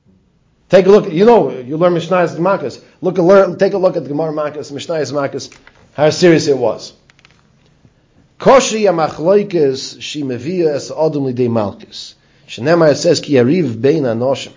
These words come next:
The pasuk says, if there'll be a fight amongst people, "Vayim bin hako yisa rasha," and then, in a situation when the person is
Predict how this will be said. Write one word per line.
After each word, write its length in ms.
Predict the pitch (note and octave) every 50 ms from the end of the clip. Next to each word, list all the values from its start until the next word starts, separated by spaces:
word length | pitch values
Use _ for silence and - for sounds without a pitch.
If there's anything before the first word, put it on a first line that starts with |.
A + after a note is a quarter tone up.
| _ _ _ _ _ _ _ _ _ _ _ _ _ _ _ _ _ _ _ _ _ _ _ _ _ _ _ _ _ _ _ _ _ _
The 60 | _
pasuk 300 | _ D#3+ E3+ D#3+ E3 B2+
says, 420 | - - D#3 D#3+ D#3+ C#3+ A#2+ - -
if 140 | B2 A2+ B2
there'll 120 | B2 A2+
be 120 | A#2 A#2+
a 80 | A2+ G2
fight 440 | - - E3 F3+ F#3 C3+ - - - - _ -
amongst 380 | A#2 B2+ B2 A#2 - - -
people, 480 | C3+ C3+ B2 B2+ B2+ C#3+ F3+ - - _ _ _ _ _ _ _ _ _ _ _ _ _ _ _ A#2+
"Vayim 380 | B2 C#3 C#3+ D3 D#3 D3 C#3+
bin 120 | C#3 C3+ B2
hako 340 | C#3+ F3 G3+ G3+ - F#3
yisa 280 | E3 C#3+ C3+ - C#3+ A#2+
rasha," 420 | A#2 A2 G#2 G2 - - C3 - - _ _ _ _ _ _ _ _ _ _ _ _ _ _ _ _ _ _ _ _ _ _ _
and 160 | A#2+ B2 B2
then, 540 | C#3+ F3 F#3+ F3+ - - - - - - _ _ _ _ _ _ _ _ _ _ _ _ _ _ _ _ _ _ _ _ _ -
in 80 | B2
a 20 | A#2+
situation 600 | - C#3+ - - C#3 C#3 D#3+ D#3+ E3+ F3 E3 D3+
when 80 | C3
the 40 | -
person 640 | - D3+ F3+ E3+ E3+ - D#3+ C3 - - - _ _ _ _ _ _ _ _ _ _ _ _ _ _ _ _ _ _ _ _ _ _ _ _ _ _ _ _ _ _ _ _ _
is 380 | - C#3+ B2+ - - - -